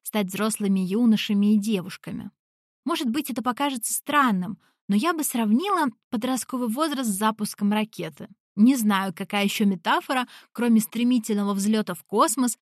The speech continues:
многотонного великолепного инженерной мысли,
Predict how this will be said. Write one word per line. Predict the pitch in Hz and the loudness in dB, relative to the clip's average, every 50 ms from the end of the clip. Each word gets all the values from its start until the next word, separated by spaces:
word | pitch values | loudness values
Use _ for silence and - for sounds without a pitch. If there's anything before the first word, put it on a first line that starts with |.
| _ - | _ 0
многотонного | 196 202 190 202 196 - - 240 240 240 220 208 190 196 | 0 0 0 -2 -4 -4 -4 -2 2 4 4 4 4 2
великолепного | 180 190 202 202 190 - 220 208 214 208 202 190 - 185 180 180 190 190 | 0 0 0 0 0 0 0 0 2 0 0 -2 -6 -10 -8 -4 0 0
инженерной | 196 180 185 208 208 208 202 185 190 185 180 180 | 0 2 2 4 4 4 4 2 -2 -4 -2 0
мысли, | 185 220 302 349 - - 277 277 277 | 0 0 0 0 -4 -4 -2 -2 -2